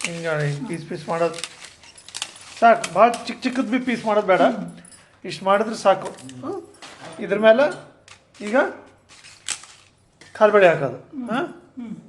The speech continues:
Speaker 1: ತಿಳಿ, ತಿಳಿ, ತಿಳಿ ಖಾರ ಬೇಳೆ ಹಾಕೋದು. ಎಸ್. ಎಸ್. ಹಿಂಗ್ ಹಾಕೊಳ್ಳೋದು. ಅವೇನಾಗ್ತಾವ ಇದರಿಂದ? ಸ್ವಲ್ಪ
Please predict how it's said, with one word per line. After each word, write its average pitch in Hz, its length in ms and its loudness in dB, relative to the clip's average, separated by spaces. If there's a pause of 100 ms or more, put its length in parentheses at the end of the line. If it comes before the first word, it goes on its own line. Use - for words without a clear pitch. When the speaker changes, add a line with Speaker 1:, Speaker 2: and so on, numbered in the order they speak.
(300)
Speaker 1:
ತಿಳಿ, 180 240 -2
ತಿಳಿ, 175 260 -4
ತಿಳಿ 175 120 -6
ಖಾರ 175 200 -6
ಬೇಳೆ 160 140 -4
ಹಾಕೋದು. 139 420 -8 (1080)
ಎಸ್. 156 680 -2 (2500)
ಎಸ್. 165 460 -6 (1500)
ಹಿಂಗ್ 175 160 -6
ಹಾಕೊಳ್ಳೋದು. 151 400 -4 (1040)
ಅವೇನಾಗ್ತಾವ 233 500 6
ಇದರಿಂದ? 226 280 0 (500)
ಸ್ವಲ್ಪ 233 240 4